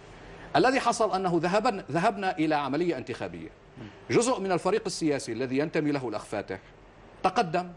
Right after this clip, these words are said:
وحجز له موا-، مو-، مواقع تحت قبة البرلمان، وجاءوا إلى السلطة التنفيذية وأصبحوا أعضاء في الحكومة. طيب، ماذا حصل؟ هل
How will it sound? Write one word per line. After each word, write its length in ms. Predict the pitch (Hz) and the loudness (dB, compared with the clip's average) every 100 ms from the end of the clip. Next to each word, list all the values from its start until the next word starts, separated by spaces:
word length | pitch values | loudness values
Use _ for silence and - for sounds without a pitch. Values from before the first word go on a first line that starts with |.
| 117 | -6
وحجز 380 | 143 214 180 | -2 0 0
له 60 | 170 160 | -2 -2
موا-، 360 | 151 123 117 | 0 0 -2
مو-، 160 | 127 127 135 | -2 -2 0
مواقع 420 | 131 120 - - - - - - - - - - - | 0 0 -4 -14 -16 -20 -20 -20 -20 -20 -18 -8 -2
تحت 180 | 254 240 | 0 0
قبة 220 | 185 170 | 0 2
البرلمان، 440 | 143 110 95 87 80 - - - - - - - - | 0 0 -2 -4 -10 -18 -20 -20 -20 -20 -20 -16 0
وجاءوا 400 | 107 - 262 247 | 2 4 4 4
إلى 140 | 196 | 2
السلطة 280 | 170 269 254 | 0 -2 -4
التنفيذية 540 | 285 269 262 247 226 - - - - - | -2 -4 -4 -4 -4 -6 -12 -20 -18 -4
وأصبحوا 420 | 131 240 220 202 | 0 2 2 2
أعضاء 320 | 165 151 254 254 | 2 2 2 0
في 80 | |
الحكومة. 460 | 220 - - 170 170 - - - - - - - - - - | 0 -2 -2 -2 -4 -10 -20 -20 -20 -20 -20 -20 -20 -8 2
طيب، 140 | 147 - - - - - - - - - - - | 2 0 -14 -20 -20 -20 -20 -20 -20 -20 -6 2
ماذا 180 | 277 | 2
حصل؟ 380 | 269 233 214 202 - - - - - - - - - - - - - | 2 2 2 0 -4 -20 -20 -20 -20 -20 -20 -20 -20 -20 -20 -20 -8
هل 440 | - 180 240 185 | 2 4 4 2